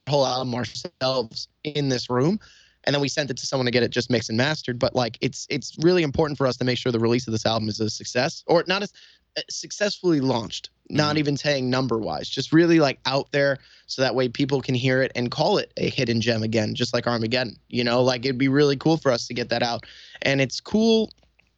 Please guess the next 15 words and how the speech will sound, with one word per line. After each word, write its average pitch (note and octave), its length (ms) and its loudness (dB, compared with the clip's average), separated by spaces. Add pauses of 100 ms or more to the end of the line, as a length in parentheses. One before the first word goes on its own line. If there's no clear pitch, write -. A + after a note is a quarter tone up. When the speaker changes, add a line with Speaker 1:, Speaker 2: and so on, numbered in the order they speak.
(520)
Speaker 1:
that C3 400 2 (760)
a C#3+ 80 -2
lot C#3+ 300 0
of D3 160 -4
bands D3+ 600 -2 (100)
that, B2+ 260 -4 (880)
it's F3 140 -6
weird C#4+ 260 0
how A3 120 -2
time E3+ 360 -2
works, A#2 320 -6
right? B2+ 260 0
So D#3+ 180 0
it's D#3 180 -4
like D#3 180 0